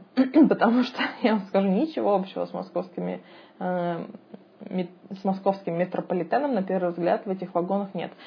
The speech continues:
В вагонах, э, практически всегда все очень чистенько, очень опрятно.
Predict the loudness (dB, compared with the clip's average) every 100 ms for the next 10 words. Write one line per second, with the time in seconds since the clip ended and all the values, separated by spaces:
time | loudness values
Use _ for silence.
0 | -20 -8 2 4 4 2 0 -8 -4 0
1 | 4 6 4 2 -14 -8 4 4 4 -4
2 | -12 -6 -4 -2 2 6 6 4 -2 -2
3 | 0 0 -2 -2 -6 -6 -8 -2 -4 -2
4 | -2 -2 4 6 6 4 -2